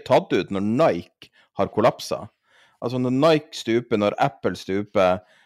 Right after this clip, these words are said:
når, eh, folk driver og snakker om liksom, eh, endelige til, til Facebook og, og alle de her,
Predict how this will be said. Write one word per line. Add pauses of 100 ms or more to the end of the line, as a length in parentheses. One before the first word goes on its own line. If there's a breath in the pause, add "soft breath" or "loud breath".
(180 soft breath)
når, (240)
eh,
folk
driver
og
snakker
om
liksom, (120)
eh, (100)
endelige
til, (220)
til
Facebook
og, (540)
og
alle
de
her,